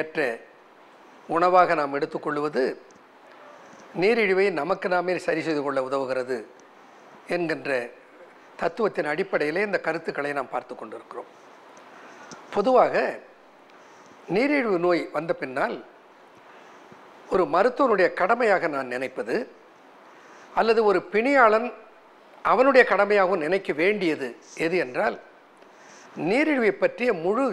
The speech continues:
செய்தியும் அவன் தெரிந்து கொள்ள வேண்டும். அப்படி தெரிந்து கொண்டால் நிச்சயமாக நூற்றுக்கு தொண்ணூறு விழுக்காடு மக்களால் கட்டுப்பாட்டுக்குள்ளேயே வாழ்ந்து அந்த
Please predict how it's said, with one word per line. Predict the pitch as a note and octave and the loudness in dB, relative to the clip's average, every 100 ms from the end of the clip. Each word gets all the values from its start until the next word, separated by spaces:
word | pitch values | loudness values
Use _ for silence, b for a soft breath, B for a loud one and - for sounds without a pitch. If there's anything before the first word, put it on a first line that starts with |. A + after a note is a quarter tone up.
| - | -4
செய்தியும் | F3 G3 F#3+ F3+ G#3 | -2 -2 -2 -2 -4
அவன் | D3 G#3 | -2 0
தெரிந்து | B3 A3 C#3+ | 0 0 -4
கொள்ள | B2 A2 | -6 -10
வேண்டும். | - - - - - - - - - - B B B B - | -16 -20 -20 -20 -20 -20 -20 -20 -20 -20 B B B B -6
அப்படி | D#3+ G3 - | -2 0 4
தெரிந்து | A#3+ D#4+ C#4 | 4 4 2
கொண்டால் | G3+ F3 B3 A3 B2 - - - - - - - - - F3 | 4 6 6 4 -6 -16 -20 -20 -20 -20 -20 -20 -20 -8 -2
நிச்சயமாக | A3 A3 C#4+ G#3 E3 C#3+ G3 G#3+ - - - - - - - - - - | 0 4 4 4 2 4 2 0 -10 -20 -20 -20 -20 -20 -20 -20 -12 0
நூற்றுக்கு | C4 - C#4 B3 - | 0 0 -2 -2 0
தொண்ணூறு | A3 C#4 D#4 C#4 A3+ | 2 4 4 4 2
விழுக்காடு | C4 C#4 C4 F#3+ | 2 6 6 4
மக்களால் | F#3 F3+ E3+ B3+ A#3+ - - - - - - - - - - - - - - - | 0 2 4 4 2 -10 -20 -20 -20 -20 -20 -20 -20 -20 -20 -20 -20 -20 -14 0
கட்டுப்பாட்டுக்குள்ளேயே | A#3 A#3 E4 C#4 A#3+ A3 G#3 G3+ G#3 A#3+ F#3+ C3 - - - - D#3 | 2 2 6 6 6 -2 2 4 6 4 4 0 -12 -20 -20 -2 4
வாழ்ந்து | G3 G#3 D3+ D3 A#3+ - - - - - - - - - D#3 | 6 4 0 -2 -2 -4 -18 -20 -20 -20 -20 -20 -20 -12 -2
அந்த | E3 | 2